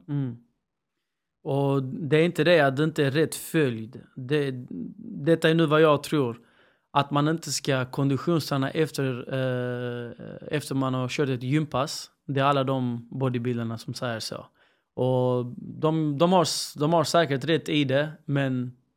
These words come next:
sist jag kollade så ingen av oss är bodybuildare.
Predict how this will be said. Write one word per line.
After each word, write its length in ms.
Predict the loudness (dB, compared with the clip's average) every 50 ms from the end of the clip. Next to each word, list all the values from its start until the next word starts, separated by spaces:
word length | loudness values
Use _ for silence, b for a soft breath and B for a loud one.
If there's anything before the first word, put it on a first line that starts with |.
| _
sist 280 | -8 -6 -4 -4 -2 -2
jag 120 | -2 -2
kollade 280 | -2 -2 -2 0 -2 -2
så 440 | -4 -4 -4 -4 -2 -4 -4 -6 -8 -12 _ _ _ _ _ _ _ _ -4
ingen 240 | -2 0 0 0 0
av 160 | 0 -2 -2
oss 140 | -4 -6 -6
är 40 |
bodybuildare. 640 | -6 -6 -6 -6 -6 -6 -8 -8 -10 -12 -16 -18 -20